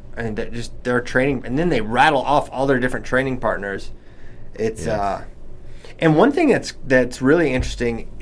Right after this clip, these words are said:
Speaker 1: not just the, obviously there's a lot of really good training partners at diff-, different weights, but they seem to really vary the weight classes they'll, they'll train with too.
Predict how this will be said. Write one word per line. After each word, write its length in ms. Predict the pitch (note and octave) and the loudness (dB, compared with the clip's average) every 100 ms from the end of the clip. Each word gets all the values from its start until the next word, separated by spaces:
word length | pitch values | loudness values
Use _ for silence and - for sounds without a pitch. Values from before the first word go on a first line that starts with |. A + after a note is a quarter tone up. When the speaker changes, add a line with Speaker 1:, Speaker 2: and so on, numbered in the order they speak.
| A#2 | 0
Speaker 1:
not 180 | C3+ F#3+ | 2 4
just 180 | F#3+ - | 2 0
the, 200 | A#2+ G2 - - - - - - | 0 -2 -8 -14 -12 -12 -10 -2
obviously 340 | C#3 C#3+ C#3 A2+ | 4 4 4 0
there's 160 | G#2 | 0
a 60 | G#2 | -2
lot 240 | G2 G#2 G#2 | 2 4 4
of 60 | |
really 160 | G2+ G#2 | 0 0
good 160 | A2 | -2
training 240 | - G#2+ G#2+ | -2 0 0
partners 320 | G#2+ G2 - | 0 0 -2
at 80 | G2 | -4
diff-, 280 | A2 G#2 - | -6 -6 -6
different 280 | A#2+ A#2 G2 | -6 -6 -6
weights, 200 | G2+ - - - - - | -8 -8 -12 -12 -12 0
but 120 | B2+ | 4
they 120 | D#3 | 6
seem 240 | G#3 C#4 B3 | 4 4 6
to 80 | D#3 | 6
really 380 | A2+ C#3 F3+ C#3 | 6 4 6 4
vary 840 | F#2 A#2 C#3 D3 C3 A2+ G#2+ G#2 - - - - - | 2 4 6 6 4 2 -2 -4 -8 -10 -10 -12 0
the 80 | B2 | 2
weight 240 | A#2+ C#3 | 4 2
classes 420 | - B2 A#2 A#2 | 4 2 2 -2
they'll, 320 | G2+ A2+ G2 - | 0 0 -2 -6
they'll 200 | A2+ G2 | -6 -4
train 340 | - A2 G2+ E2+ | -4 -6 -8 -10
with 180 | D2 - | -10 -6
too. 380 | G#2 D#2+ - | -6 -6 -8